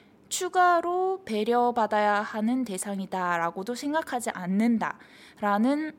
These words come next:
내용입니다. The institute said in the report. 보고서에서 이제 한여정 한국 여성 정책원이 이렇게 말했습니다. To men in their twenties, 이십 대 남성들에게 women appear to have equal and sometimes more authority.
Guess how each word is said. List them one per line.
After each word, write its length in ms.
내용입니다. 680
The 120
institute 600
said 360
in 140
the 80
report. 480
보고서에서 840
이제 140
한여정 640
한국 320
여성 240
정책원이 680
이렇게 280
말했습니다. 640
To 80
men 180
in 100
their 240
twenties, 640
이십 260
대 100
남성들에게 920
women 300
appear 380
to 120
have 340
equal 580
and 160
sometimes 440
more 400
authority. 640